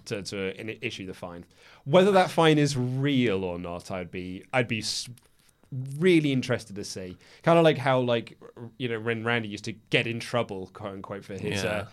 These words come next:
Speaker 1: his drug usage.
Speaker 2: Because Meltzer was saying on today's Wrestling Observer Radio that hundred grand would be more money than he earned, like, Lars earned last year.
Speaker 1: Yeah.
Speaker 2: And it's, I mean, like, that's, that's a lot of money in proportion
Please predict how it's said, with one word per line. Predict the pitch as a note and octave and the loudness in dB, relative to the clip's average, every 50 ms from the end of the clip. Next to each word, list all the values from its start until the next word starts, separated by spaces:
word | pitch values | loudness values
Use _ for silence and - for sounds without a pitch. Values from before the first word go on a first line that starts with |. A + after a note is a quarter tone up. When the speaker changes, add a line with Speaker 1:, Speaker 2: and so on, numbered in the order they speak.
| - _ | -18 _
Speaker 1:
his | - A#2 - | -10 -10 -8
drug | - B2 A#2 A2+ G2 - | -4 -4 -4 -4 -4 -6
usage. | F#2+ F#2+ F2+ - F#2+ F2 E2+ - - - _ _ _ _ - | -12 -12 -12 -12 -12 -12 -12 -12 -14 -16 _ _ _ _ -8
Speaker 2:
Because | - C3+ - D#3+ D3+ C3+ | -6 0 2 2 2 4
Meltzer | F3 G3+ A#3 G3 - - D3 | 4 4 4 4 2 -2 -2
was | C#3 C3 | 0 0
saying | - C#3+ C3 B2 | 2 2 2 2
on | A#2+ A#2 | 2 0
today's | A2 - - A#2 A#2 A2+ A2 G#2 G2+ - | -2 -4 -2 0 0 0 0 -4 -4 -4
Wrestling | A2+ A2 - - A2 G2+ | -6 -4 -4 -6 -6 -6
Observer | G2+ G#2+ G#2+ G2+ F#2+ G2+ | -6 -4 -6 -4 -4 -6
Radio | F#2+ G2+ A2+ A#2 A#2 A2 A2 F2+ F#2 D2 - - _ _ _ - _ - | -6 -2 -2 -2 -2 -2 -4 -8 -8 -10 -10 -14 _ _ _ -20 _ -2
that | C3+ - | 0 0
hundred | B2+ E3 F#3+ F#3+ D#3 D3+ B2+ | 2 0 0 0 0 -2 -4
grand | - - C3+ C3+ C#3 A#2 F#2 E2+ E2+ F#2 - - _ _ _ _ _ _ _ _ - | 0 2 2 2 2 2 -2 -4 -12 -14 -16 -20 _ _ _ _ _ _ _ _ 2
would | C3 C#3+ C#3+ C#3 - | 4 4 4 2 2
be | - B2+ B2+ | 4 4 6
more | B2+ B2+ C3 C#3+ D3 C#3+ C3+ | 6 6 6 8 8 8 8
money | C3 C3+ C3 B2 B2 A#2+ A2 | 8 6 6 6 4 0 0
than | A2 A2+ A2 G2 | -2 -2 -4 -4
he | G2 G#2 A2 B2+ B2+ B2 | -6 -6 -4 0 2 4
earned, | A#2 A2+ A2+ G#2+ G#2 G#2 _ - | 4 4 2 0 -2 -6 _ -6
like, | A2+ A2 G#2+ A#2+ | -4 -4 -2 2
Lars | B2 B2 A#2 A2+ A2+ A2 A2+ | 4 4 4 4 4 4 4
earned | A2+ G#2+ G#2 E2 | 2 2 2 0
last | G2 A2 G2+ G2+ - - - | -2 -2 -2 -2 -4 -6 -6
year. | G2+ F2 - - - - | -6 -6 -6 -8 -10 -10
Speaker 1:
Yeah. | A#2+ A2 F#2+ F2+ F2 - _ _ _ _ _ _ - | -8 -8 -8 -8 -12 -16 _ _ _ _ _ _ 0
Speaker 2:
And | A2 G#2+ G2+ G2+ G2+ G2+ - _ _ _ _ _ _ _ _ _ - | 0 0 2 0 -4 -8 -10 _ _ _ _ _ _ _ _ _ -2
it's, | F3 G3 - - - - - | -2 0 0 -2 -6 -6 -2
I | - D#3 | 2 4
mean, | E3 D#3+ D#3 | 4 6 6
like, | D#3+ D3+ - - | 4 2 0 -2
that's, | E3 F3+ - - | -4 -4 -4 -4
that's | - - E3 D#3+ D#3 - | 0 0 0 0 2 2
a | C#3+ | 2
lot | C3 B2+ C3 C3+ C#3 C#3+ C#3 C3+ | 4 4 4 8 8 8 8 8
of | B2 | 6
money | B2 B2 C3 C3 B2 A#2+ A2 G#2+ G2+ F2+ - _ _ _ - | 4 6 6 6 6 6 2 2 0 -4 -8 _ _ _ -4
in | C3 B2+ A2+ | -2 0 0
proportion | B2 A2 - - C3 B2 A#2 A2 - - A2+ G#2 G2+ G2 F#2+ | 0 -2 0 2 2 2 2 2 0 -2 -2 -2 -4 -4 -6